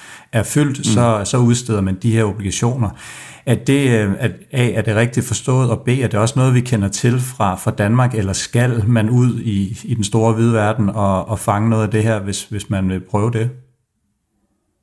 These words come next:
Speaker 2: I, øh, ja, det, det vil jeg jo sige, øh, altså, det, det, det, du, det, du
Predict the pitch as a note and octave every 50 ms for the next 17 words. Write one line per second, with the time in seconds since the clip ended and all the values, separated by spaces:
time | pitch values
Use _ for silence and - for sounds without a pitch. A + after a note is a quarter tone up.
0 | _ _ _ _ _ _ - B2+ A#2+ A#2+ B2 B2+ - _ - B2+ B2 A#2 A#2 A#2
1 | A#2 G#2 - - - A2+ A#2+ A#2 B2 B2 A#2+ - - - _ _ _ _ _ _
2 | _ - _ _ _ B2+ B2 A#2+ A#2 A#2 - - B2+ B2+ B2+ B2 A#2+ A2+ - -
3 | - - - A#2+ A2+ A#2+ A#2+ A#2 A2+ G#2 - - G#2+ - G#2+ F#2+ F#2 - - -
4 | _ - - - - - - - - _ _ _ _ _ _ _ _ _ _ _
5 | _ - A2+ - - C#3+ B2+ A#2+ - C#3+ C#3+ C#3 C3 B2+ - - C3+ C3 C#3 C#3
6 | B2 G#2+